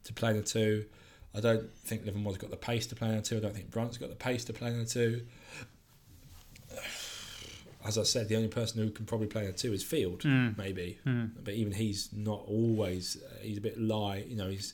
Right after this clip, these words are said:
Speaker 1: a bit languid at times. Um, so yeah, I d-, I don't know. I don't know whether that's the way forward, but, um, they didn't. Maybe the three five two that they played second half, um, would be better.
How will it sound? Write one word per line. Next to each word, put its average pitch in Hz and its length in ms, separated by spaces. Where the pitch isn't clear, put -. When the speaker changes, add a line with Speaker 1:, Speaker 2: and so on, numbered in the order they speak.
Speaker 1:
a - 40
bit - 140
languid 107 380
at - 100
times. 95 320
Um, 110 580
so - 180
yeah, 120 220
I 107 100
d-, 110 120
I 113 160
don't 107 220
know. 95 300
I 101 100
don't 104 220
know 101 80
whether 98 140
that's 92 200
the 95 80
way 90 160
forward, 87 420
but, 98 300
um, 92 520
they 110 140
didn't. 120 420
Maybe 143 320
the 120 100
three 123 320
five 110 280
two 120 220
that 107 100
they 104 120
played 101 360
second - 380
half, 98 360
um, 95 500
would 95 160
be 101 80
better. - 340